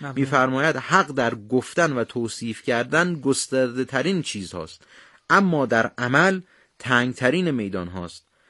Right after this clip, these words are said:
Speaker 2: حقی برای کسی بر گردن دیگری ایجاد نمی شود مگر آنکه حقی از دیگری بر گردن او ایجاد می شود.» یعنی حق یک رابطهٔ دو طرف است. هر حقی در مقابلش تکلیف داره. ما در این چهار جلسه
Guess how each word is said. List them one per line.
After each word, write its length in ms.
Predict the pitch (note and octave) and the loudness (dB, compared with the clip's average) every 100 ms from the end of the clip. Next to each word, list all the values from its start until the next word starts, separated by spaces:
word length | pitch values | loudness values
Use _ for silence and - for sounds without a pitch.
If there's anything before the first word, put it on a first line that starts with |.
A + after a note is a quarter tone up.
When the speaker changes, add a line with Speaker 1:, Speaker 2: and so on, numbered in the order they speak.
| _ - | _ -6
Speaker 2:
حقی 500 | - F3+ - B2+ G#2+ | 0 0 0 -8 -2
برای 420 | A2+ A#2+ C3+ B2 | 2 4 2 0
کسی 360 | - C3 A#2+ | -2 -2 -4
بر 220 | G#2+ G#2+ G#2 | -4 -4 0
گردن 460 | G#2+ G#2 A2+ B2 | 0 0 -2 -4
دیگری 400 | A2 G2+ G2+ G#2+ | -6 -4 -4 -4
ایجاد 400 | G#2 F2+ A#2 G#2+ | -6 -2 0 0
نمی 260 | A2+ E3 F#3+ | -2 -2 -2
شود 360 | F3 E3 D#3+ - _ _ - | 2 2 0 -4 _ _ -2
مگر 360 | A#2+ B2+ C3 | 0 2 0
آنکه 300 | B2 A#2+ B2 | -2 -4 -6
حقی 460 | A#2 D3+ D#3 - A#2+ | -2 -2 -2 -2 -2
از 220 | G2 F#2 | -4 -6
دیگری 420 | F#2+ F#2 F#2+ A2+ | -8 -4 -4 -2
بر 160 | A2+ F2+ | -2 -4
گردن 440 | F2 F2+ F2+ G2+ | -4 -6 -4 -6
او 360 | A2 A2+ A#2 A#2+ | -6 -6 -8 -10
ایجاد 440 | - G#2 F#2 F2+ E2+ | -12 -10 -6 -6 -8
می 120 | - | -14
شود.» 260 | E2 F#2 C3 | -12 -10 -8
یعنی 140 | D#3+ | -4
حق 260 | C#3+ D3+ D3 _ _ _ - | -2 -2 -2 _ _ _ -10
یک 160 | A#2 - | -10 -2
رابطهٔ 500 | A2 G2+ F#2+ - A#2+ | 0 0 -2 -6 -6
دو 160 | G#2+ | -6
طرف 340 | F#2+ F2+ F2+ F#2 | -4 -6 -4 -6
است. 140 | E2+ | -4
هر 180 | G2 C#3 | 2 2
حقی 340 | C#3 C#3+ - D3 | 2 -2 -2 -2
در 180 | G#2+ | -2
مقابلش 600 | G2+ G2 G2+ G#2 C3 C3 - _ _ _ _ | -2 -2 -2 0 -2 -4 -10 _ _ _ _
تکلیف 600 | A2 - - B2 A2+ - | -4 -4 -6 -6 -6 -6
داره. 380 | F2+ E2+ E2+ F2+ - | -8 -8 -12 -12 -4
ما 80 | F3+ | 2
در 120 | F3 | 2
این 120 | F#3 | 2
چهار 260 | F3 D3 C#3 | 0 2 2
جلسه 520 | C3+ C3+ - E3 | 0 0 -2 -4